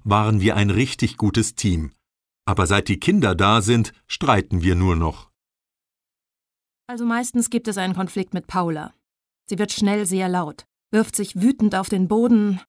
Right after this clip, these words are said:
Speaker 2: haut, beißt, zwickt und schreit, „Blöde Mama“ und „Scheiß Papa“ und so weiter. Das kann ich gut aushalten, aber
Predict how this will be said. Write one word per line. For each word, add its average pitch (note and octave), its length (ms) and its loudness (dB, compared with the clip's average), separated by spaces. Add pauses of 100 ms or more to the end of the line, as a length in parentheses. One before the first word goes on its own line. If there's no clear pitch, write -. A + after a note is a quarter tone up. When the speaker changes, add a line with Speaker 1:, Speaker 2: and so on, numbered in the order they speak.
(140)
Speaker 2:
haut, A3 520 -4
beißt, G#3 640 -4
zwickt - 380 -4
und F#3 140 -2
schreit, G#3 360 -2 (300)
„Blöde C4 320 4
Mama“ A#3 600 6
und F#3 340 -4 (120)
„Scheiß A3 360 0
Papa“ G#3+ 500 -2 (100)
und F3+ 120 -8
so E3+ 80 -8
weiter. D#3+ 340 -12 (720)
Das F#3 140 -4
kann G3 180 -2
ich A#3 220 0
gut A#3+ 200 0
aushalten, F3+ 600 -4
aber F3 300 -6